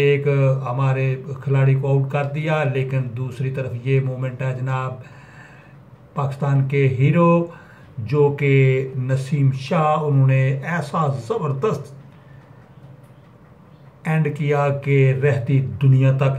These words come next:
ये मोमेंट जो है याद रहेगी जनाब। और इस मोमेंट को भी कोई नहीं भूलेगा जो अफगानिस्तान ने चबल मार के run out कर रहा है जनाब।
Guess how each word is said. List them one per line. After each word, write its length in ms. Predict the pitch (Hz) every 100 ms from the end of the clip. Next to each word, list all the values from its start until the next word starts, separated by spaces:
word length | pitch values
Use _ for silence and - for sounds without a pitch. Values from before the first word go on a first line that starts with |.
| 123
ये 220 | 131 131
मोमेंट 420 | 131 127 127 120
जो 160 | 113 120
है 260 | 117 120 107 -
याद 240 | 147 117 -
रहेगी 360 | 110 110 107
जनाब। 360 | 104 110 101 90 - - -
और 240 | 135 135 135
इस 300 | 147 147 160
मोमेंट 420 | 147 143 143 135
को 140 | 151
भी 120 | 135 135
कोई 260 | 135 139
नहीं 120 | 135
भूलेगा 440 | 131 127 131 131 131
जो 480 | 107 131 131 - - - -
अफगानिस्तान 680 | 135 127 139 135 139 131
ने 160 | 131 123 - -
चबल 260 | 214 156 135
मार 280 | 135 135
के 180 | 127 131 - - - - - - - - - - - - - - - - - - - -
run 320 | 139 143 139 131
out 220 | 123 -
कर 140 | 131
रहा 180 | 131 120
है 160 | 120 113
जनाब। 220 | 107